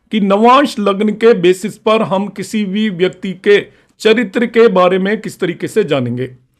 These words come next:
तो मैं आपको पहले से ही सावधान कर देता हूं कि क्लासिक्स में जो वर्ड लिखे होते हैं वो एक्सट्रीम लेवल के लिखे होते हैं,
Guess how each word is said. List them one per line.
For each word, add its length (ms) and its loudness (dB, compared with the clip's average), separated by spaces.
तो 60 4
मैं 160 6
आपको 340 4
पहले 360 4
से 140 2
ही 220 2
सावधान 520 2
कर 140 -2
देता 260 -6
हूं 180 -6
कि 100 -4
क्लासिक्स 580 0
में 200 2
जो 140 2
वर्ड 300 2
लिखे 300 2
होते 260 0
हैं 200 -2
वो 220 -2
एक्सट्रीम 520 -2
लेवल 280 0
के 160 0
लिखे 240 -2
होते 240 -2
हैं, 320 -4